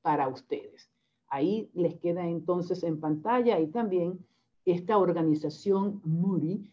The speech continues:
ha hecho una donación, una subvención de doscientos cincuenta mil dólares para ayudar a las personas que están en nuestra línea de combate. Gracias a estas personas podemos contar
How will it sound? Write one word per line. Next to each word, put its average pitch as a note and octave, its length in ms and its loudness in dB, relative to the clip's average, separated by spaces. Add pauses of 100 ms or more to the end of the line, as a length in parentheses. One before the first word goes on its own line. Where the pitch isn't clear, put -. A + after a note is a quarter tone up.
(140)
ha F3 320 6
hecho F3+ 320 0
una F3+ 260 2
donación, E3 880 2 (200)
una E3+ 240 2
subvención E3 840 0
de D#3 200 -2
doscientos F3+ 880 -2
cincuenta C#3+ 540 -4
mil E3 220 -2
dólares F#3 400 2 (340)
para F3 320 4
ayudar D#3+ 600 2
a D3+ 100 -2
las D3 140 0
personas E3+ 640 -2 (380)
que D#3 140 2
están D#3 340 -2
en E3+ 120 0
nuestra D3+ 300 -4
línea D3 480 2
de D3 220 -2
combate. D3+ 720 -2 (140)
Gracias E3+ 640 0 (400)
a D3 140 -4
estas C#3+ 300 -8
personas F#3+ 640 -4 (260)
podemos D#3+ 480 4
contar D3 680 -2